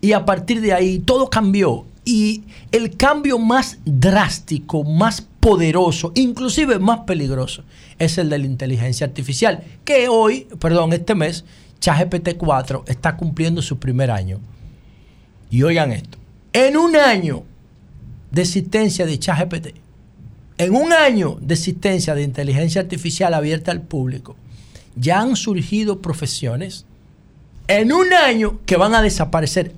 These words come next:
antes de un año. De hecho, ya hay una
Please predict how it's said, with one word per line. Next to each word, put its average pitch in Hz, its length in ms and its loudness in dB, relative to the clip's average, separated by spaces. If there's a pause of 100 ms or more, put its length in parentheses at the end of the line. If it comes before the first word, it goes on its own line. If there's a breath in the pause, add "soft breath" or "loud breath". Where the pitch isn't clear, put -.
antes 190 340 0
de 135 60 -4
un 147 140 -10
año. - 260 -14 (600 loud breath)
De 208 280 4
hecho, 180 200 0
ya 208 220 4
hay 294 160 4
una 214 460 4